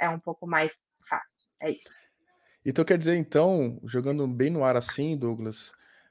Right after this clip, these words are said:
Speaker 2: a versatilidade não é só com o trabalho, mas também até com o pensamento, assim, na parte de adaptação, não só também tecnicamente falando, né? Mas também talvez até de vida, né? Talvez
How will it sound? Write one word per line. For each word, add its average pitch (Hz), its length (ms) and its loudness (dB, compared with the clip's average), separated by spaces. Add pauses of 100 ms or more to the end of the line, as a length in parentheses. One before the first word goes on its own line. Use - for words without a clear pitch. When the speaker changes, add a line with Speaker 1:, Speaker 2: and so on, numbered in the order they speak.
(120)
Speaker 2:
a - 100 -2
versatilidade 147 920 4
não 143 100 2
é 156 60 4
só 147 180 0
com 151 120 -4
o 143 40 0
trabalho, 131 420 6
mas 120 160 0
também 127 200 0
até 131 160 0
com 143 120 -2
o 139 40 -2
pensamento, 131 640 -2
assim, 139 420 -2 (140)
na 113 180 -2
parte 120 480 4
de 113 720 -2 (580)
adaptação, 139 760 4
não 170 200 4
só 180 240 4
também 143 480 2 (120)
tecnicamente 131 580 2
falando, 143 400 2
né? 196 140 2 (480)
Mas 131 240 2
também 139 280 2
talvez 139 280 2
até 151 180 6
de 165 160 0
vida, 143 300 4
né? 127 100 2
Talvez 127 480 0